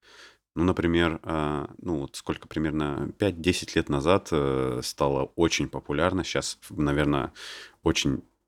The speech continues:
большое количество компаний делают свою карточные, свои карточные игры, э, для, э, для компьютера. Когда, э, Blizzard собирались сделать, э, Hearthstone,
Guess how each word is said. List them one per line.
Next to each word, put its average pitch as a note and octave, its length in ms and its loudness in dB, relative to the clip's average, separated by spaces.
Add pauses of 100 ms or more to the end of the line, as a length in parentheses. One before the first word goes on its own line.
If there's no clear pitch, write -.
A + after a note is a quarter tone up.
(300)
большое D2+ 440 4
количество - 400 2
компаний E2 400 6
делают D2+ 260 4
свою D2 220 0
карточные, - 680 -2
свои - 220 2
карточные - 540 -2
игры, A#1 240 -10 (760)
э, C#2 380 4
для, D2+ 520 4
э, D2 420 2
для D2+ 140 2
компьютера. D2+ 680 0
Когда, E2 580 8 (520)
э, E2 160 4
Blizzard E2 600 6
собирались D#2 580 6
сделать, D#2 420 6
э, D2+ 300 6 (100)
Hearthstone, F3 520 4